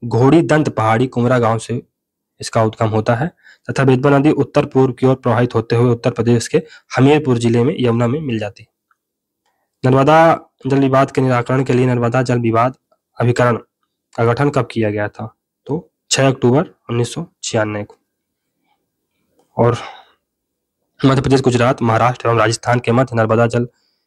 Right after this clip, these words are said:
विवाद के निराकरण के लिए बी रामास्वामी एवं डॉक्टर अंसारी की अध्यक्षता में इस अभिकरण का गठन किया गया था।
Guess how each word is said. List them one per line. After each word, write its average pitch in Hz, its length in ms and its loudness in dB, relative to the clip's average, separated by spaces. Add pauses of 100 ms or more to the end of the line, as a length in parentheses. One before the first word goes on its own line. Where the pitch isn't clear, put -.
(140)
विवाद 127 300 2
के 127 60 0
निराकरण 120 420 0
के 117 100 -4
लिए 123 300 0
बी 123 220 0
रामास्वामी 117 580 0
एवं 127 280 -2
डॉक्टर 113 240 -2
अंसारी 120 480 0
की 117 120 -6
अध्यक्षता 110 380 -8
में 127 140 -8 (480)
इस - 240 -8 (800)
अभिकरण 117 300 0
का 117 120 -2
गठन 113 220 -2
किया 120 220 -6
गया 110 160 -10
था। - 140 -20